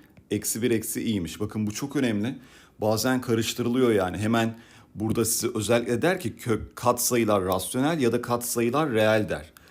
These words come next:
Böyle demediği sürece hemen kökü eşleniğidir falan yorum yapmak büyük hata. Zaten yapanlarınız muhtemelen cevabı yanlış bulmuştur. Artık kökler toplamı eksi bir eksi i artı bir eksi i'den bunlar gidecek. Eksi iki i olacak.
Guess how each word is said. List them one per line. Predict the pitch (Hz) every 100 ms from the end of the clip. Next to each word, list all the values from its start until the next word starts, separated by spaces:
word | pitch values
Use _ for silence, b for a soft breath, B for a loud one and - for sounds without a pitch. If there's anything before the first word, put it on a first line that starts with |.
| B _
Böyle | 110 113 117 123
demediği | 143 156 156 156
sürece | 156 147 127 139
hemen | 139 135
kökü | 131 131 -
eşleniğidir | 120 - 131 127 127 107
falan | 120 127
yorum | 131 127 127
yapmak | 131 131 147 147 104
büyük | 120 123
hata. | 120 98 78 78 b b b b -
Zaten | 117 113 127
yapanlarınız | 120 117 123 127 127 151 123
muhtemelen | 120 117 123 123 117
cevabı | 113 117 117
yanlış | 107 110 113 -
bulmuştur. | 87 82 - 139 - B B B B
Artık | 120 131 - -
kökler | 147 135 139 139 139
toplamı | 135 135 139 131
eksi | 120 120 - 123
bir | 139 - 117
eksi | 110 - 104 -
i | 117 120 123 B B _ -
artı | 117 117 117 120 104
bir | 117 127 127 104
eksi | 110 - -
i'den | - 104 104 101 110 101
bunlar | 107 110 117
gidecek. | 113 110 107 117 110 -
Eksi | 101 - -
iki | 107 - 120
i | 107 120
olacak. | 120 117 107 123